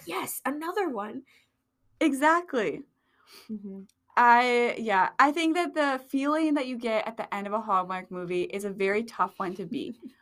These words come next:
Speaker 2: Um, there are other Christmas movies. It's just that to
Speaker 1: Right.
Speaker 2: me, like, Hallmark is what you should be watching Christmas time.
Speaker 1: Yes. And if Hallmark is not your flavor, we do have some other recommendations. And looking at our list, they're very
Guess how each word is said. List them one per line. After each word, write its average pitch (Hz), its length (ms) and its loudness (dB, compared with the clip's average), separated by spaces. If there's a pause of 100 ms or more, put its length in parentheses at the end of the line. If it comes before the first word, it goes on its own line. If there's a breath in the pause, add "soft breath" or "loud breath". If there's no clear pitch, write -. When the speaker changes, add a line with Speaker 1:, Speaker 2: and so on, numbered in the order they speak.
(220 loud breath)
Speaker 2:
Um, 196 440 8 (240 soft breath)
there 349 280 4
are 311 360 12
other 247 260 10
Christmas 233 500 0
movies. 175 540 -4
It's 285 220 4
just 320 160 4
that 277 140 2
to 285 80 2
Speaker 1:
Right. 233 100 2
Speaker 2:
me, 247 260 0 (160)
like, 208 480 2
Hallmark 226 560 4
is 214 140 -2
what 180 160 -2
you 190 40 -6
should - 120 -14
be 180 100 -2
watching 156 380 -4
Christmas - 400 -12
time. - 220 -8
Speaker 1:
Yes. - 360 -14 (800 soft breath)
And 339 280 6
if 311 140 2
Hallmark 254 480 4
is 262 160 0
not 214 300 4
your 240 100 4
flavor, 196 500 0
we 226 140 4
do 247 160 2
have 277 220 4
some 285 160 -8
other 226 240 4
recommendations. 214 1000 -2
And 226 460 0
looking 285 260 0
at 330 100 4
our 294 140 4
list, 233 300 -2
they're 220 260 0 (260 soft breath)
very 277 280 4